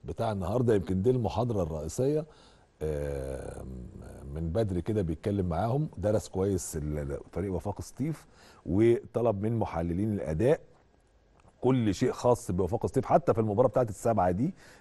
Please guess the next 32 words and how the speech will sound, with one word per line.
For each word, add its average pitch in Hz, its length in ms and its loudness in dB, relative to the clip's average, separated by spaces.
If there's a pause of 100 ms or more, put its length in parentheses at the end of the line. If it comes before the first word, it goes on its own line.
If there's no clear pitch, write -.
(120)
قطعوا 95 400 2
له 113 100 4
كل 101 240 2
حاجه، 156 420 4
وشاف 131 720 2
كل 113 260 6
حاجه، 139 380 6
وقعد 123 340 6
مع 101 140 6
اللعيبه 95 400 6
بتاعته، 120 500 6 (420)
و-، 110 280 8 (180)
آه، 92 240 6 (160)
آه، 90 240 6 (140)
وبيفكر 95 1000 2
ان 101 140 0
هو 127 280 4
يخرج 139 480 4 (140)
من 110 260 2
مباراه 113 360 4
وفاق 117 260 0
سطيف 127 320 -2
منتصر. 117 720 2 (380)
فعنده 120 800 2
طريقه 135 260 6
من 123 120 4
اتنين، 113 340 2
يا 151 120 8
يبدا 156 460 10
مهاجم 127 600 4
ويشتغل 117 680 4
و-، 107 380 6